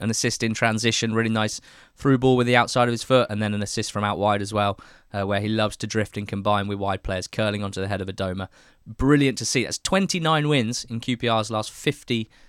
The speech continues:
league games, doing sensationally well, Mark Warburton and his team, and I'm excited to see where they go from here. West Brom needed this. Three nil win against Posh. Comfy as you like, for the most part.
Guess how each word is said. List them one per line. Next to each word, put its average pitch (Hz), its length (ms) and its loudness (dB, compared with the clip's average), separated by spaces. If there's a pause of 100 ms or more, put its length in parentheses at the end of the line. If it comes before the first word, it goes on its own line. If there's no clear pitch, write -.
(160)
league 117 320 -2
games, 98 320 -2
doing 104 420 -4
sensationally 107 640 -6
well, 98 260 -4
Mark 101 240 -4
Warburton 104 440 -8 (380)
and 104 100 -4
his 104 140 -4
team, 104 480 -2
and 104 400 -8 (420)
I'm 117 120 -8
excited 123 340 -4
to - 60 -4
see 131 100 -2
where 117 120 0
they 113 100 0
go 131 160 2
from 101 160 -8
here. 104 180 -2 (260)
West 143 240 2
Brom 123 340 4 (580)
needed 127 320 6
this. 107 260 2
Three 147 280 4
nil 123 160 2
win 120 180 2
against 107 260 -4
Posh. - 400 0 (380)
Comfy 127 600 0
as 117 280 0
you 117 80 0
like, 110 380 2 (720)
for 139 140 -2
the 139 60 2
most 147 220 6
part. 98 300 -4